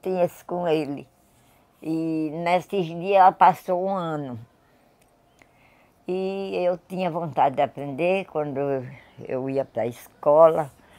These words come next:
quando chegava, aí, eh, comia, se tivesse alguma coisa, eu comia,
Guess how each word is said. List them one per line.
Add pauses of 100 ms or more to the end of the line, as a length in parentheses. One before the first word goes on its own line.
(220)
quando
chegava, (400)
aí, (680)
eh,
comia,
se
tivesse
alguma
coisa,
eu
comia,